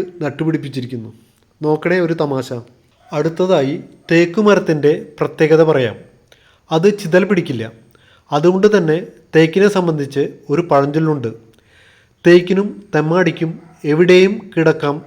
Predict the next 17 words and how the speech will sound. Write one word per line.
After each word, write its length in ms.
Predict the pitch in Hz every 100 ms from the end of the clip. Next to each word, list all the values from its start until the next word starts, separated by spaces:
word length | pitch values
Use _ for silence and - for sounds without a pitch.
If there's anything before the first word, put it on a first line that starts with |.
| -
എന്നതാണത്. 520 | 156 147 147 139 117 113 - _ _ _ - - -
ഇനി 120 | 220 226
നമുക്ക് 280 | 180 - 165 - -
കനോലി 380 | 160 175 180 202
സായിപ്പ് 320 | 190 160 - 156 - 147
എന്തുകൊണ്ടാണ് 640 | 156 175 226 220 190 139 151 - -
തേക്കിൻ 320 | 151 151 202 190
തോട്ടം 280 | 165 156 156 175
നിർമ്മിച്ചത് 520 | 151 151 156 151 147 160 165 160
എന്ന 120 | 156 156
ചോദ്യത്തിലേക്ക് 560 | 151 143 139 147 139 143
വരാം. 220 | 135 113 107 _ _ _ 135 151
ആയിരത്തി 380 | 170 180 190 202
എണ്ണൂറ്റി 280 | 190 190 196
നാൽപതിൽ 420 | 185 165 165 135 113 147
ബോംബെയിലെ 540 | 139 151 156 175 160 165 -
കപ്പൽ 300 | - 160 -